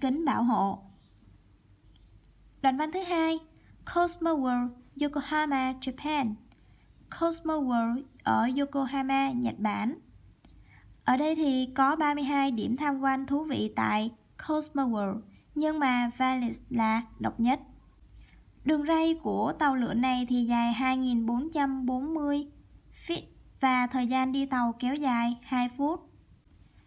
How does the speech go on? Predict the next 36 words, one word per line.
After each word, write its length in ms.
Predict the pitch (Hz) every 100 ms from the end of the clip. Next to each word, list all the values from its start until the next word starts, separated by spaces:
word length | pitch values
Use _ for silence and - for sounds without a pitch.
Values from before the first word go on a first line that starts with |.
| - -
Đó 200 | 302 381
là 320 | 349 285 277
tàu 320 | - 269 247
lượn 320 | 233 214 220
siêu 260 | 226 277 277
tốc 340 | 302 330 370 - _ -
duy 180 | 262 302
nhất 200 | 311 381 -
trên 280 | 302 277 277
thế 160 | 269 320
giới 440 | 294 285 330 415 -
mà 380 | 254 233 233 269 - -
bạn 260 | 240 226 220
biến 200 | 269 311
mất 120 | 381 392
trong 200 | 285 254
một 80 | 220
đường 200 | 214 220
hầm 300 | 233 220 208
dưới 200 | 233 285
nước. 360 | 285 349 392 - - -
Nó 180 | 294 349
thì 180 | 359 240
rất 160 | 302
là 100 | 311
đáng 240 | 240 247 -
sợ 360 | - - 220 214
và 160 | 214
rất 220 | 208 277 262
là 300 | 220 214 240 - _
ướt 240 | 247 277 -
át. 240 | 269 285 - - - - _ - - - - _ - - - - - -
Cô 140 | 339 339
có 280 | 302 294 359
từ 380 | - 285 269 -
roller 380 | 277 294 294